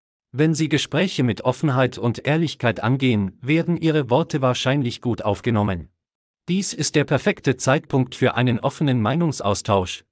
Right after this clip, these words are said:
bei dem sowohl Sie als auch die andere Person sich sicher genug fühlen, um ihre Bedenken zu äußern.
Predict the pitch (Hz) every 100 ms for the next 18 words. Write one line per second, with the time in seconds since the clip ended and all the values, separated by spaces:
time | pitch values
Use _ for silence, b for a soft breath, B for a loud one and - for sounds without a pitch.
0 | - 131 139 139 123 110 147 156 147 120
1 | 143 - 135 151 - 135 156 175 131 117
2 | 123 117 127 117 123 - 143 131 117 117
3 | 110 107 - 107 101 98 92 - 156 156
4 | 147 139 131 110 104 - 107 113 104 101
5 | 95